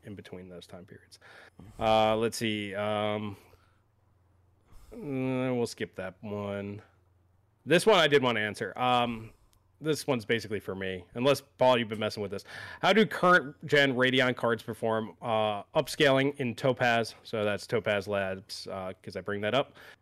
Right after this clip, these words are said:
Uh, considering the impressive performance last gen cards had. Um, I don't know if you've messed with that at all, Paul.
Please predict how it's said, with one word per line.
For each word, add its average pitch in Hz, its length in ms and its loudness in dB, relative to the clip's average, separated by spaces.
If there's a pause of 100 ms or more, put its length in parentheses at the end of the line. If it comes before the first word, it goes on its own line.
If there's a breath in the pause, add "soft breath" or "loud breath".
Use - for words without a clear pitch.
Uh, 107 140 0
considering 139 480 4
the 135 60 4
impressive 117 440 -2
performance 107 520 -6
last 151 260 2
gen 113 180 4
cards 92 300 -10
had. 87 240 -10 (540 loud breath)
Um, 101 480 -2
I 123 60 0
don't 143 80 4
know 143 80 6
if 123 120 2
you've 110 140 -4
messed 104 240 -2
with 104 100 -6
that 98 160 -4
at 95 60 -4
all, 92 160 -4
Paul. 95 280 -12